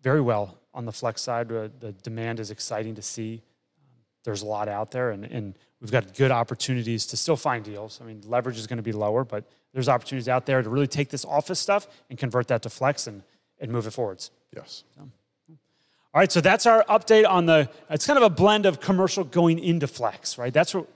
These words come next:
Speaker 1: that's really where we see the opportunity that we can capitalize on. There's other, gonna be other stuff out there, but that's what we're focused on here out of Atlanta in, in and across the Southeast. Um, we are gonna have a live Q and A on the thirty-first, so keep an eye out for that. If there's other property-specific questions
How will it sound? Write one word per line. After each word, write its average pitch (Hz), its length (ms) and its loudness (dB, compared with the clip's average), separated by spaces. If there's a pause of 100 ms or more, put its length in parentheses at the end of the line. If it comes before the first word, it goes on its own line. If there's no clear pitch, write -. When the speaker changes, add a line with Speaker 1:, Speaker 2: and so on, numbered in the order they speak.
Speaker 1:
that's 190 240 2
really 170 140 4
where 147 160 4
we 147 100 2
see - 140 -4
the 127 120 -8
opportunity 143 480 -2
that 120 120 0
we 120 240 -6
can 160 140 -10
capitalize 170 520 -2
on. 190 200 -8 (340)
There's 127 160 -4
other, 131 180 4
gonna 160 140 2
be 139 100 6
other 135 140 6
stuff 123 200 0
out 123 160 4
there, 131 100 0
but 107 260 -4 (240)
that's 170 200 4
what 147 80 4
we're 156 80 8
focused 160 360 4
on 143 140 2
here 143 420 0 (340)
out 135 160 2
of 127 60 -2
Atlanta 117 420 -6
in, 135 300 -4 (140)
in 135 120 -2
and 123 160 2
across 110 380 -4
the - 80 -14
Southeast. 120 680 -6 (360)
Um, - 60 -20 (540)
we 139 120 2
are 135 100 6
gonna 139 120 2
have 139 120 2
a - 20 0
live 131 220 2
Q - 160 -8
and 131 100 -4
A 135 80 -2
on 131 100 -4
the 120 60 -14
thirty-first, 123 520 -8
so 104 120 -10
keep 131 200 -8
an 131 60 -2
eye 127 100 0
out 131 100 -2
for 127 100 -2
that. 120 300 0 (180)
If - 60 -20
there's 127 160 0
other 131 160 4
property-specific 139 920 0
questions 120 600 -4